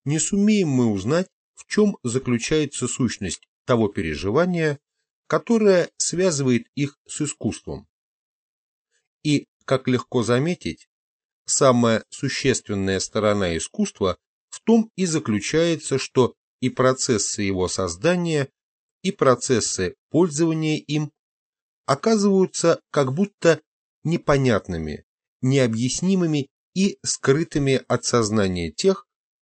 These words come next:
кому приходится иметь с ними дело. Мы никогда не сумеем сказать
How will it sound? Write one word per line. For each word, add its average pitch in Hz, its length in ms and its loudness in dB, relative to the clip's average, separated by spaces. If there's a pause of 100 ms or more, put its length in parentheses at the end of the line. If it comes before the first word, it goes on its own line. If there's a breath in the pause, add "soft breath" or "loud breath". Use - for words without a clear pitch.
(160)
кому 202 260 4
приходится 143 680 -2 (140)
иметь 113 380 0 (120)
с - 160 -6
ними 101 240 0
дело. 98 400 -6 (1900)
Мы 135 400 2
никогда 139 540 0
не 131 120 0
сумеем 131 480 -2
сказать 127 440 0